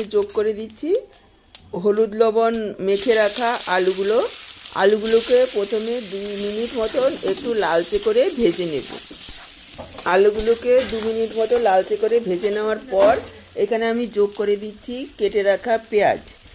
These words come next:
পেঁয়াজের সাথে আলুগুলোকে আরও কিছুক্ষণ ভেজে নেব। একই সময়ে আলু আর পেঁয়াজ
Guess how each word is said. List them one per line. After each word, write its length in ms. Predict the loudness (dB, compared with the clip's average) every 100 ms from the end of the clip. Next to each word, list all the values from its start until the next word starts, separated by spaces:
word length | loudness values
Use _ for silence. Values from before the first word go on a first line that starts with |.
| -14 2
পেঁয়াজের 460 | 4 6 4 0 -2
সাথে 300 | -6 -4 -2 -2 -2 -2
আলুগুলোকে 600 | 0 0 0 -2 -2 -2 -2 -4 -4
আরও 160 | -2 -4
কিছুক্ষণ 560 | -6 -8 -6 -2 -2 -2 -4
ভেজে 280 | -4 -2 -4
নেব। 220 | -2 0 2 2 -2 -10 -8 -8 -8 -6 0 0
একই 220 | 0 -4
সময়ে 420 | -2 0 0 -2 -2 0 2
আলু 220 | 2 0 0
আর 180 | 0 0 -2
পেঁয়াজ 340 | 0 2